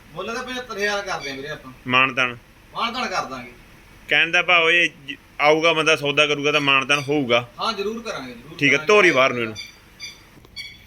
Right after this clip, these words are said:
Speaker 2: ਸੋ ਭਰਾ, ਮੂੰਹ ਮੱਥਾ, ਫੇਸ ਕੁਆਲਿਟੀ ਵਗੈਰਾ ਦੇਖ ਸਕਦੇ ਹੋ। ਜਰਸੀ ਕੈਟਾਗਰੀ ਦੇ ਵਿੱਚ ਵੈੜ ਆ ਗਈ।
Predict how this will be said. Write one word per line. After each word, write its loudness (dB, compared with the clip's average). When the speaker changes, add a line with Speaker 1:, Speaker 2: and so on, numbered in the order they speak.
Speaker 2:
ਸੋ 0
ਭਰਾ, 4
ਮੂੰਹ 2
ਮੱਥਾ, 4
ਫੇਸ 2
ਕੁਆਲਿਟੀ 4
ਵਗੈਰਾ 4
ਦੇਖ 0
ਸਕਦੇ 2
ਹੋ। -2
ਜਰਸੀ 2
ਕੈਟਾਗਰੀ 2
ਦੇ -2
ਵਿੱਚ -4
ਵੈੜ 4
ਆ 4
ਗਈ। -8